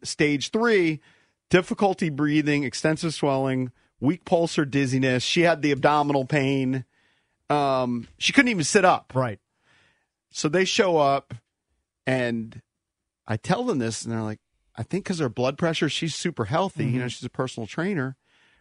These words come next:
Speaker 1: Her blood pressure was perfectly fine." They're like, "I don't," they're like, "I don't think it's that. She might have kidney stones. Maybe it's appendicitis."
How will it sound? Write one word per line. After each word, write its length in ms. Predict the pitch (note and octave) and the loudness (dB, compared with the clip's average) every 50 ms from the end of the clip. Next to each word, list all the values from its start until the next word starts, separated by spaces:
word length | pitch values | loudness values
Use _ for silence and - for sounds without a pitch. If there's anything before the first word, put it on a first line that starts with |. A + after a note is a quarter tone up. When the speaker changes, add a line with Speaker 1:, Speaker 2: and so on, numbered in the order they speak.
| _ | _
Speaker 1:
Her 120 | _ - C3 | _ -4 -4
blood 300 | A#2 G#2 C#3 E3+ G3+ G#3 | -2 0 2 2 2 0
pressure 360 | - - E3 D3 - - C#3 | 0 -2 -2 -2 -2 -2 -2
was 140 | B2 A#2 G#2+ | -2 -2 -4
perfectly 520 | - - - E3+ D#3+ - - - C#3 B2+ A2 | -4 -4 -2 -2 -2 -4 -8 -6 -6 -6 -4
fine." 380 | - - F3+ G#3+ A3 F3+ C3 | -4 -2 -2 0 0 0 0
They're 100 | A2+ G#2 | 0 -2
like, 160 | G2 F#2+ - - | -6 -8 -10 -10
"I 120 | - D3 F3 | -8 -8 -8
don't," 220 | F#3 - - _ _ _ _ | -8 -10 -14 _ _ _ _
they're 120 | - A#2 C#3 | -12 -8 -6
like, 220 | D3 C3 B2 - | -6 -6 -6 -6
"I 60 | C#3 D3+ | -8 -8
don't 200 | F#3 G#3 G#3 - | -6 -6 -6 -4
think 200 | - - - - | -6 -4 -4 -4
it's 340 | F#3+ - - - - - - | -6 -6 -6 -10 -10 -8 -6
that. 440 | - E3+ G3 G#3+ G3 D#3+ - - - | -4 -4 -2 -2 -2 -2 -4 -6 -10
She 120 | - - | -10 -6
might 180 | C#3+ D#3+ F3 F3+ | -4 -2 0 0
have 220 | F3 D#3+ B2+ A2 | 0 -2 -2 -4
kidney 360 | - - F3 F#3+ F#3 F#3 E3+ | -2 0 0 2 2 0 -2
stones. 680 | D#3 - - F3+ E3+ F3 F3 F3 F3 F3+ F#3 E3+ - | -2 0 0 0 2 2 2 0 0 -2 -4 -6 -4
Maybe 200 | D3 D3+ F3 E3+ F3 | -4 -2 -2 -2 -2
it's 100 | - - | -4 -4
appendicitis." 1120 | C#3 - F3+ E3+ E3 D#3 C#3 - E3+ E3 F3 F#3 F#3 F#3+ F#3+ F3+ - - - - - - | -6 -4 -4 -2 -2 -4 -2 0 2 2 4 4 2 2 0 0 0 -2 -2 -2 -4 -6